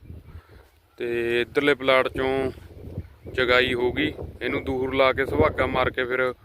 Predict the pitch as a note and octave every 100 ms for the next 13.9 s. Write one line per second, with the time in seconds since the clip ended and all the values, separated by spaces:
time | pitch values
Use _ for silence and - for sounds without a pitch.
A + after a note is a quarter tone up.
0 | - - - - A#2 B2 C#3 C3+ B2+ B2
1 | B2+ B2+ B2+ - D3 D#3 - - - -
2 | - - - - - - - - - -
3 | - - - - - - - - - -
4 | A#2+ A#2+ C3+ C3+ - D3+ - C3 C3 C3
5 | C3 C3+ C3 C3 - C#3 C3+ C3+ - -
6 | - A#2+ A#2 C3 B2+ B2+ - C#3+ D3 B2+
7 | A#2+ B2 C#3+ D3+ D3 C#3 - - - -
8 | - - - - - - - - - -
9 | - - - - B2 B2 - C3+ C3 C3+
10 | C3+ C3+ C3+ C3+ B2+ C3+ C3 C3 C3+ C3
11 | C3 C3+ C3+ C3 - C#3 C#3 C3+ B2+ B2
12 | C3+ D#3 - - - - - - - -
13 | - - - - - - C#3+ D3